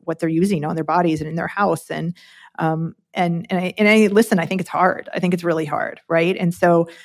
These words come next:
what I always tell people is find retailers that you really trust, you know, what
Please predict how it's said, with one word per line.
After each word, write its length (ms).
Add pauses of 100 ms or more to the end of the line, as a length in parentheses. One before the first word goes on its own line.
(120)
what 100
I 100
always 220
tell 160
people 320
is 160
find 640
retailers 600
that 140
you 120
really 240
trust, 640 (440)
you 80
know, 120
what 440